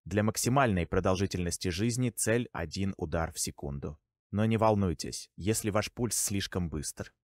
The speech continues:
Частота сердечных сокращений — это модифицируемый фактор риска. Да, есть лекарства,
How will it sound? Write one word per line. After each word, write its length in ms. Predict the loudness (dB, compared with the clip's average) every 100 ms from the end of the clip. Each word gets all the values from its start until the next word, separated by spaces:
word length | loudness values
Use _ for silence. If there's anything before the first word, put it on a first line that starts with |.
| _
Частота 400 | -6 -2 0 0
сердечных 500 | 0 -2 -2 -2 -4
сокращений — 800 | -4 -2 -2 0 0 0 0 -2
это 180 | -6 -2
модифицируемый 880 | 0 0 -2 -6 -2 0 2 2 0
фактор 480 | 0 -2 -2 -4 -4
риска. 520 | -4 -4 -6 -10 -16 _ _ _ _
Да, 420 | -6 0 0 0 -4
есть 380 | -4 -2 -2
лекарства, 640 | -6 0 0 -2 -2 -2